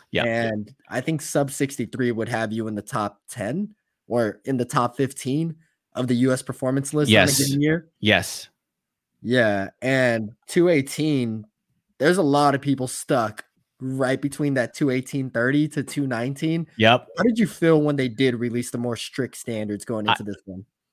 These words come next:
Speaker 1: I, I, I personally liked it. I think that as a, you know, that I think the sixty-three minutes is, I think in some c-,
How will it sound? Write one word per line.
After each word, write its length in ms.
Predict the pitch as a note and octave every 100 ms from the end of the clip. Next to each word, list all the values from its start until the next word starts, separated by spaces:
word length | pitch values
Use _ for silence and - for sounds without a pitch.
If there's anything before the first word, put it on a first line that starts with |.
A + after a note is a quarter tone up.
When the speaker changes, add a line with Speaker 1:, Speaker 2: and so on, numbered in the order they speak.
| _
Speaker 1:
I, 240 | B2+ E3+ -
I, 300 | C3 E3 F3
I 160 | C3 D#3+
personally 560 | - F3 D#3+ E3 D3+ B2+
liked 320 | A2+ B2+ -
it. 120 | D#3
I 160 | B2+ B2+
think 320 | A#2+ C#3 C3+
that 160 | B2 E2
as 180 | A#2 -
a, 140 | A#2+ - _
you 160 | B2+
know, 260 | A2+ A2+ A#2 - - _ _ _
that 280 | A2 A#2+ - -
I 200 | B2 E3
think 400 | - G3 E3 - _ _ _ _ _
the 520 | - B2+ C3 C3 B2+
sixty-three 680 | A#2 D#3+ D#3+ F3+ - D3 C#3
minutes 400 | B2+ A#2+ B2 A#2
is, 420 | - A2+ A2+ G#2 - _
I 120 | B2+
think 220 | C3+ E3+ C3+
in 100 | A#2+
some 340 | B2+ B2+ B2+
c-, 80 | -